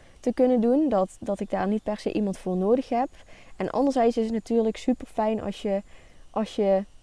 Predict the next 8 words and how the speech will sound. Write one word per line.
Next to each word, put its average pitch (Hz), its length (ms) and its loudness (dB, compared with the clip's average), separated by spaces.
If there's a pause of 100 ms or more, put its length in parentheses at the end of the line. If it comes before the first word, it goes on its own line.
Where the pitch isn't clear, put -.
wel 214 320 6
bij 202 120 6
iemand 180 300 -4
kan 180 380 -2
leunen. 185 640 2
En, 175 280 -8
en, 175 280 -8 (600)
en 180 480 -8